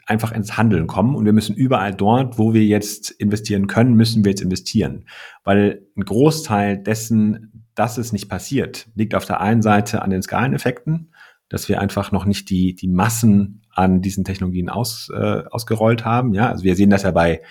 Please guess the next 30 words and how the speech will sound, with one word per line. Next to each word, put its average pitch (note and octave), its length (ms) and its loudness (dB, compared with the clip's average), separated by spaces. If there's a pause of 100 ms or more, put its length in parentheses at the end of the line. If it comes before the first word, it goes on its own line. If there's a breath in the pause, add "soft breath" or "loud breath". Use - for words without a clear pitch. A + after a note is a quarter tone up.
(260 loud breath)
bei F#2 80 0
Solar. D#2 440 0 (160)
Ja, F#2+ 200 -6
also F#2 260 -6
die F2+ 420 0 (240 soft breath)
Skaleneffekte, G2+ 720 0
also F2 160 0 (120)
auch - 120 -16
die, - 160 -18
also F2 260 -18
die, - 200 -16 (800)
die - 40 -12
Kosten G2+ 500 -2
pro G2+ 240 0
erzeugter, F#2+ 680 0 (420 loud breath)
ähm, F2+ 300 -4
Kilowattstunde, A2+ 920 2
ja, F#2+ 100 -2
die F#2+ 120 -2
sind F2+ 160 -6
ja - 80 -6
einfach E2 180 -8
massiv F#2 520 -4
gesunken D#2+ 460 -8
über D#2+ 140 -10
die D#2+ 80 -12
letzten - 340 -18
Jahre. - 280 -16 (360 soft breath)
So. E2+ 280 -20 (340 loud breath)
Und F#2 380 -6